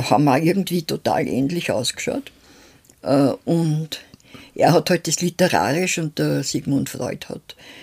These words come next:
äh, das psychologisch, diese Befindlichkeiten ausgedrückt.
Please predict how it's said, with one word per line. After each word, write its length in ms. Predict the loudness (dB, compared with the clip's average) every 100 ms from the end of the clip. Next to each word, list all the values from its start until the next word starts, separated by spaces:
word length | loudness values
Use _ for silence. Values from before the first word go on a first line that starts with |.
| -20 -10
äh, 120 | -8 -2
das 180 | -2
psychologisch, 800 | 2 0 2 2 2 2 0 -4
diese 220 | 0 0 0
Befindlichkeiten 1080 | -4 -2 -2 -2 -8 -10 -10 -10 -10 -10 -12 _ _ _ _ -20 -20 -20 _
ausgedrückt. 800 | -6 -6 -6 -8 -8 -8 -10